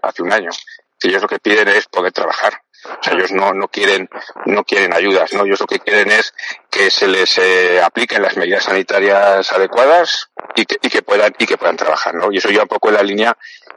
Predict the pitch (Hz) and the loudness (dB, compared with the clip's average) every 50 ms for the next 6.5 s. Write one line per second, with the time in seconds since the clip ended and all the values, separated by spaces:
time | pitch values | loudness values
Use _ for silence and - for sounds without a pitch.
0 | - - 101 104 101 98 - - 104 - - 95 95 92 87 - 95 95 101 107 | -8 -4 -2 0 0 0 0 -2 -6 -4 -4 -2 -2 -2 -4 0 2 2 2 2
1 | 104 - - 90 101 107 104 - - 98 92 92 - - 104 - - 101 101 - | 0 -4 -6 -2 0 0 0 2 2 2 2 2 2 0 -4 -2 -2 -2 -2 0
2 | 104 98 - 101 92 - 101 101 98 - 101 104 104 110 123 _ _ _ _ - | -2 -2 0 -2 0 2 2 2 2 2 2 2 2 2 0 _ _ _ _ -12
3 | - - - - - - - - - - - - - - 104 - 117 - - - | -10 -10 -10 -12 -14 -16 -14 -14 -14 -10 -4 -2 0 2 4 4 4 2 2 2
4 | 101 101 - - 104 101 104 101 101 95 - - 110 107 98 92 90 - 104 101 | 2 2 2 2 0 2 2 2 0 0 0 0 2 2 2 0 -2 -2 -4 -4
5 | - 101 92 101 95 98 101 101 - 98 98 98 98 95 95 92 90 - - - | -4 -4 -2 -2 -2 -2 -2 -2 0 0 2 4 4 4 2 2 0 -2 -4 -6
6 | 98 - 101 101 107 113 120 - - - | -4 0 0 0 2 2 0 0 -2 -4